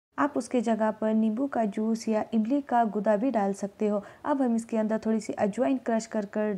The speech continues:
डाल देंगे और उसके बाद हम इसके अंदर ज़ीरा ऐड कर देंगे। अब हम इसके अंदर आधा चम्मच सौंफ का दरदरा कूटा हुआ पाउडर ऐड कर देंगे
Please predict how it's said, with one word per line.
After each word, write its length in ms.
डाल 260
देंगे 380
और 80
उसके 240
बाद 260
हम 160
इसके 220
अंदर 300
ज़ीरा 340
ऐड 180
कर 180
देंगे। 380
अब 140
हम 200
इसके 300
अंदर 460
आधा 240
चम्मच 460
सौंफ 360
का 200
दरदरा 400
कूटा 260
हुआ 200
पाउडर 360
ऐड 220
कर 220
देंगे 400